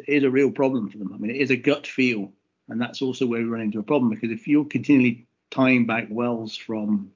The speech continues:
parts of the field, you're trying to milk as much as you can from the reservoir, then you've got a problem, because the fluid composition is changing,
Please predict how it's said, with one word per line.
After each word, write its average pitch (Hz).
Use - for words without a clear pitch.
parts 123
of 107
the -
field, 113
you're 107
trying 110
to 107
milk 110
as 104
much 107
as 101
you 107
can 120
from 113
the -
reservoir, 104
then 131
you've 127
got 151
a -
problem, 196
because 120
the 120
fluid 156
composition 123
is 101
changing, 139